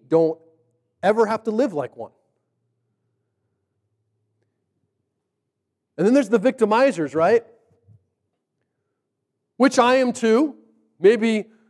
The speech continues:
you won't freely admit that. I have hurt people. <gasps> Cat's out of the bag.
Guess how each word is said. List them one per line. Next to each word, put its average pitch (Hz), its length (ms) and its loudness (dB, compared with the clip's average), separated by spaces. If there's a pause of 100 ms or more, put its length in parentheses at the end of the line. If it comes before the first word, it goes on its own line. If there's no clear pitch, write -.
(100)
you 233 160 2
won't 262 160 2
freely 240 380 0
admit 196 320 0
that. 233 340 -2 (580)
I 220 160 4
have 254 120 0
hurt 277 260 0
people. 247 880 -2
<gasps> - 40 -20
Cat's - 220 -18
out - 120 -16
of - 60 -20
the - 40 -20
bag. - 380 -16